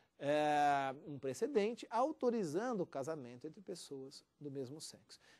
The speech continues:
Então, eu vou falar que o casamento se realiza depois que duas pessoas manifestam perante o juiz a sua vontade de estabelecer o vínculo conjugal e o juiz os declara casados. Essa parte final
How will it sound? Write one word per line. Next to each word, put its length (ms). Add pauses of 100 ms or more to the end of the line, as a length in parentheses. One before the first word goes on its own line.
(100)
Então, 420
eu 140
vou 100
falar 240
que 60
o 20
casamento 380
se 60
realiza 260
depois 240
que 100
duas 320
pessoas 560 (320)
manifestam 500
perante 300
o 60
juiz 260
a 80
sua 220
vontade 720
de 40
estabelecer 540
o 40
vínculo 360
conjugal 520 (160)
e 180
o 120
juiz 460
os 100
declara 420 (160)
casados. 600 (640)
Essa 340
parte 400
final 720